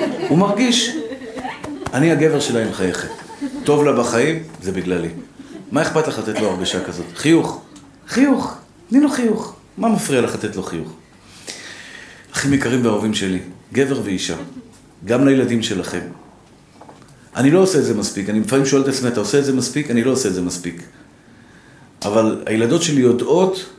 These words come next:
כמה אני אוהב אותם. אני מפרגן בלי סוף. את יפה. עם ילדות בנות שש עשרה, תשע עשרה ושש עשרה. הן חרדיות, דוסיות.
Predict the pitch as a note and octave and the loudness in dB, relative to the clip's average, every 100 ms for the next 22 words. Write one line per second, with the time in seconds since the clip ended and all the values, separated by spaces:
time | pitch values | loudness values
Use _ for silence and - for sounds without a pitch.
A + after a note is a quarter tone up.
0 | - - - - A2 G#2 G2 F2+ E2 D#2+ | -20 -20 -8 -4 -2 0 0 -2 -4 -8
1 | D#2 D2 - - - - - - - - | -14 -16 -20 -20 -20 -20 -20 -20 -20 -12
2 | - A#2 A#2+ A#2 A2 G#2+ A#2 G2+ G#2+ - | -2 2 4 4 0 0 0 0 -4 -6
3 | D#2+ - - - - - - _ _ _ | -8 -10 -14 -20 -20 -20 -20 _ _ _
4 | - - - - - - - - G#2 - | -20 -20 -20 -20 -20 -12 -8 -4 -4 -4
5 | F#2 - - - - E4+ - - - - | -8 -12 -20 -16 -10 -10 -12 -18 -20 -18
6 | - C3 C#3+ D3 D#3 D#3+ - D#3+ C#3 - | -4 2 4 4 2 0 0 0 0 -4
7 | F#2+ E2+ - - - _ _ _ - - | -6 -8 -12 -20 -20 _ _ _ -20 -20
8 | - - - - _ - C#3 C#3+ C#3+ C3 | -20 -20 -20 -20 _ -2 2 2 2 0
9 | A2+ G#2+ F#2+ F2+ F2+ E2+ - B2+ D3 D#3 | 0 -2 -2 -4 -6 -8 -6 -2 2 2
10 | D#3 F#3+ - - - - _ - G3+ G3+ | 4 2 2 -4 -12 -20 _ -6 -2 0
11 | - G#2 - | 0 -2 -4